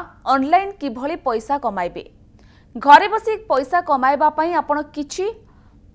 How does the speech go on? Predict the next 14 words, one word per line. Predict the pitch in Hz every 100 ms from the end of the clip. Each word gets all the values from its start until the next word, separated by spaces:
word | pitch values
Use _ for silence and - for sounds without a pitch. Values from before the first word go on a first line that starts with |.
| - 320
ପିଟିସି | 330 403 415 415
ଅର୍ଥାତ୍ | 285 - 349 359 - -
ପେ | 285 359 -
ଟୁ | 370 370
କ୍ଲିକ୍ | 302 330 311
ୱେବସାଇଟ୍କୁ | 262 - 294 294 330 285
ଯାଆନ୍ତୁ | 294 277 302 415 - - 262
ଏବଂ | 294 294
ସେଠାରେ | 269 262 349 277 - 247
ନିଜକୁ | 262 320 339 285
ରେଜିଷ୍ଟର | 226 240 262 233
କରନ୍ତୁ। | 208 190 180 - - - - - - - -
କ୍ଲିକ୍ | 320 392 -
ସେନ୍ସ | 370 381 415 320